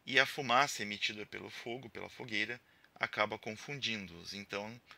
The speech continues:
o fogo também serviu como proteção nesse sentido. Também o fogo trouxe como vantagem para os humanos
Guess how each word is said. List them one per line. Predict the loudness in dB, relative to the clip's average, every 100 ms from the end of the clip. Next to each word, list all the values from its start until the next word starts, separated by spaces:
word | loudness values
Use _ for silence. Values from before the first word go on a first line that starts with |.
| _ -20
o |
fogo | -14 -8 -8 -6
também | -2 -2
serviu | -2 -6 -6 -8
como | -10
proteção | -10 -8 -6 -6 -6
nesse | -6 -6
sentido. | -8 -8 -6 -6 -6 -20 _ _ _ _ _ _ _ _ _ -20 -20 -20 -20 _ _
Também | 2 6 10 12 12 8 4 0 -4 -6
o | -8
fogo | 0 4 4 4
trouxe | -6 -2 -2 -2 -6
como | -8 -10 -8 -8
vantagem | -8 -6 0 0 0 -8
para | -10
os | -8 -8
humanos | -6 -4 -4 -4 -6